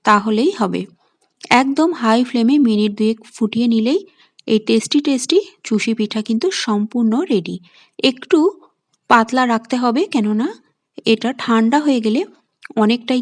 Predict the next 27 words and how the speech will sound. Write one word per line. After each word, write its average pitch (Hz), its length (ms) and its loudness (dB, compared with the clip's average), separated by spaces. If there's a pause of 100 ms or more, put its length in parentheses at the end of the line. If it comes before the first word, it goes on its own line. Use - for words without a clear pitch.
কিন্তু 226 200 0 (160)
ঘন 208 200 2 (140)
হয়ে 196 220 -2
যায়, 180 240 -4
তাই 233 160 -2
দুধের 220 300 -2
পরিমাণটা 214 500 -4 (520)
একটু 214 180 -2 (140)
বেশি 180 260 0
প্রথমে 202 400 -4
কিন্তু 196 220 -6 (120)
ব্যবহার 180 380 -4
করবেন। 185 340 -6 (600)
এরকম 247 360 2 (100)
পাতলাই 247 480 -2
রেখেছি। 226 320 -2 (460)
এবার 208 240 -4
ঠান্ডা 226 280 0
হয়ে 262 240 -2
যাওয়ার 262 260 -4
পর 349 100 2 (880)
অনেকটাই 285 440 2
কিন্তু 247 200 0 (160)
জমে 208 260 2
যাবে, 185 300 -2
মানে 269 120 0 (120)
ঘন 214 180 0